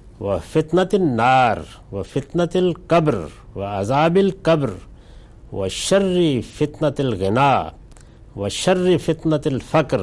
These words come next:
ومن شر فتنة المسیح الدجال۔ اللہم اغسل خطایا بماء الثلج والبرد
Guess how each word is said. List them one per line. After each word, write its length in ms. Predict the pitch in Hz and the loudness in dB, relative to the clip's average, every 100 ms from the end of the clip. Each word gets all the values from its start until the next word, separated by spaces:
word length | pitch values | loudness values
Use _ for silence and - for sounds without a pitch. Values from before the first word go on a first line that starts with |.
| 82 | -4
ومن 340 | 90 104 113 | -6 -4 -4
شر 460 | 98 - 170 165 156 | -4 -2 -2 0 -2
فتنة 480 | - 170 - 180 180 | 0 -4 0 -2 0
المسیح 640 | 180 139 117 - 180 139 | 0 0 0 0 2 2
الدجال۔ 760 | 139 117 117 95 131 160 143 90 - - - - - - - - - | 0 -2 -4 0 4 6 4 0 -10 -20 -20 -20 -20 -20 -20 -20 -14
اللہم 640 | 107 101 120 165 160 160 | -8 -2 2 4 4 4
اغسل 400 | 156 - - 202 | 2 0 -2 -2
خطایا 840 | - 135 107 135 127 139 160 160 147 | 0 -4 0 2 4 4 4 4 4
بماء 520 | 127 117 113 135 147 | 2 0 2 4 4
الثلج 640 | 147 127 - 165 190 170 | 2 -2 -2 2 4 4
والبرد 680 | 156 143 131 87 107 151 | 2 2 -2 0 2 4